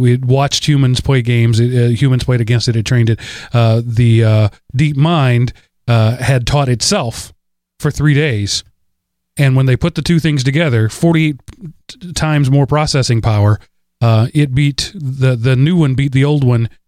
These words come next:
by a hundred games to zero. And by day twenty-five, um, it started, uh, it got even better. And at day forty, it was,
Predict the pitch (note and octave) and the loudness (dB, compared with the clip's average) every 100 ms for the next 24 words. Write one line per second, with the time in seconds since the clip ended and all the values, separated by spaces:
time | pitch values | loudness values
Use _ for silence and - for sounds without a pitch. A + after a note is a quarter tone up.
0 | _ - A#2+ B2+ A#2+ A2+ C#3 B2+ B2 A#2+ | _ -8 -2 2 2 2 0 0 0 -2
1 | - A#2+ A2 A#2 F#2+ - _ _ _ _ | 0 0 2 0 -2 -10 _ _ _ _
2 | _ _ _ _ _ _ _ D3+ B2+ A#2+ | _ _ _ _ _ _ _ 0 2 2
3 | A#2+ C3 _ - C3+ B2+ C#3 B2+ C#3+ B2+ | 0 -4 _ -4 -2 0 0 0 0 0
4 | A#2+ F3+ F#3 C3+ C3 D3+ - _ _ _ | 2 0 0 2 0 -2 -10 _ _ _
5 | _ A#2+ A#2 A2+ A2 - C3 - C#3+ C3 | _ 0 2 2 0 0 -2 0 0 0
6 | B2+ A#2+ - _ _ - B2 C3 B2+ B2+ | 0 -2 -6 _ _ -4 -2 0 0 2
7 | B2 A#2 C3 D3+ B2 B2+ C3+ B2+ - G3 | 2 2 2 2 2 0 0 -2 0 2
8 | F3 B2+ G#2+ - _ _ - C3 B2 A#2+ | 2 2 -2 -6 _ _ -2 2 2 2
9 | G2+ - | 0 -6